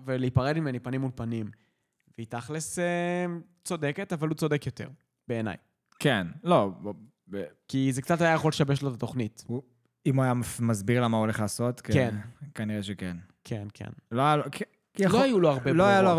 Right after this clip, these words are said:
Speaker 2: הרבה ברירות, וכדי למצוא את הדבר הנכון לעשות, הוא היה צריך להשקיע הרבה זמן ולחשוב.
Speaker 1: בוא נגיד שהודעה
Speaker 2: ל-
Speaker 1: קולית זה לא הייתה ממש אופציה.
Speaker 2: והוא גם, הוא לא זוקו חכם, אבל הוא לא איזה אסטרטג.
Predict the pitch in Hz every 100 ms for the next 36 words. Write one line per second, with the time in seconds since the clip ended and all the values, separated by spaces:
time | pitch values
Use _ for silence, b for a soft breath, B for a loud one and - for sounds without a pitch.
0 | 160 156 151 139 170 185 135 127 127 123
1 | 131 127 - 151 160 147 131 131 135 123
2 | - 139 135 127 131 127 120 123 113 110
3 | - 120 110 104 110 110 110 113 107 98
4 | - - - 113 127 143 147 151 160 156
5 | 185 175 156 143 143 117 151 147 131 131
6 | 127 117 107 - 120 - 185 247 294 127
7 | 135 156 165 - _ 165 165 202 262 277
8 | 240 180 - - _ 160 156 202 226 175
9 | 180 - 190 147 110 113 113 120 156 156
10 | 135 120 110 104 - - - - 117 107
11 | 120